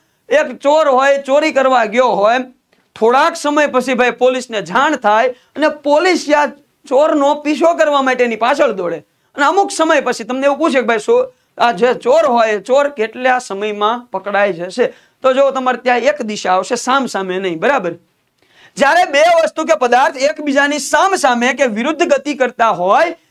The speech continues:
ત્યારે ઝડપનો હંમેશા સરવાળો થાય. જો અંતરમાં કોઈ જાતનો ફેરફાર નહીં, આ માઇન્ડમાં સેટ કરી દેજો,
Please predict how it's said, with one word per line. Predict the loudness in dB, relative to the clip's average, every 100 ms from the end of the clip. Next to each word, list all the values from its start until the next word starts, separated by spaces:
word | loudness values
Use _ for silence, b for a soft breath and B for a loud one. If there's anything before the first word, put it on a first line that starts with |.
| _
ત્યારે | 0 2 2 0
ઝડપનો | 0 0 0 -4 -4 -2 2
હંમેશા | 2 2 0 0 0 0 0 -2
સરવાળો | -2 -2 0 2 2 2 0 -2 -4
થાય. | -2 -4 -6 _ _ _ _ _ _ _ -4
જો | 0
અંતરમાં | 2 0 0 0 2 2 2
કોઈ | 2 2 2
જાતનો | 2 0 0 0
ફેરફાર | 2 0 0 0 0 2 0
નહીં, | 0 0 0 -4 _ _ _ -4
આ | 0
માઇન્ડમાં | 0 0 0
સેટ | 0 -2 -2
કરી | -8
દેજો, | -10 -14